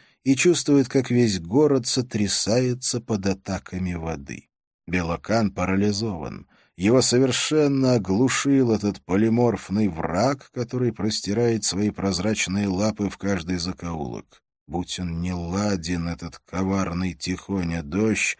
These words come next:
который просачивается в любую щель не хуже муравья. Солдаты по наивности отбиваются от дождя мандибулами-саблями,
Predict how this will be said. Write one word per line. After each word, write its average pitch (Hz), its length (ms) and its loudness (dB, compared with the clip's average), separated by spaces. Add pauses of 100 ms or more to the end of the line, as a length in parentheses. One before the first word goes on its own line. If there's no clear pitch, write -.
(340)
который 101 400 0
просачивается 98 1000 0
в 92 100 -2
любую 98 520 2
щель 101 560 0
не 95 100 2
хуже 87 400 -6
муравья. 80 600 -6 (300)
Солдаты 175 540 4
по 147 140 0
наивности 151 600 2
отбиваются 123 840 4
от 107 120 -2
дождя 113 480 2
мандибулами-саблями, 104 1600 2